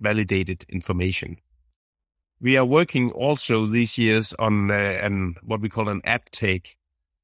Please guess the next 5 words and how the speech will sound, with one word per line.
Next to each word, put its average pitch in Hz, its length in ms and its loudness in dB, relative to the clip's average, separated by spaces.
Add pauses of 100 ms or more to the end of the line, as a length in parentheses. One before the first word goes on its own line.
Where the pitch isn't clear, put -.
app 107 240 -4
take, - 200 -4
where 101 500 0
validated 107 960 -2
ads - 580 -4